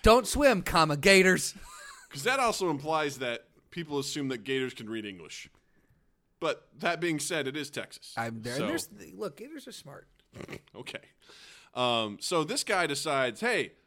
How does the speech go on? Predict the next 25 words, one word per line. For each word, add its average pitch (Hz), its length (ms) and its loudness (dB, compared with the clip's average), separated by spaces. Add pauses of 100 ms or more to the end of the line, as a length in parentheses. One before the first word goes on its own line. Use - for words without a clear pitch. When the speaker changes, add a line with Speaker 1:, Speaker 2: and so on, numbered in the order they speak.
(240)
Speaker 2:
I'm 196 240 -2
going 165 360 2
for 151 220 -2
a 135 60 0
midnight 160 880 -4
swim 180 460 -4
with 139 160 -2
my 135 180 -2
lady." 147 460 -2
And 120 100 -6
people 139 200 -4
are - 20 -2
like, 131 280 -4
"Don't 196 260 0 (260)
do 175 240 -2
it. - 260 -4 (440)
It's 123 160 -12
dangerous. 139 720 -2
This 120 160 -10
is 120 120 -14
nighttime. 135 640 -2
These 123 200 -8
are 120 40 -4
when 120 180 -6
gators, 151 640 -6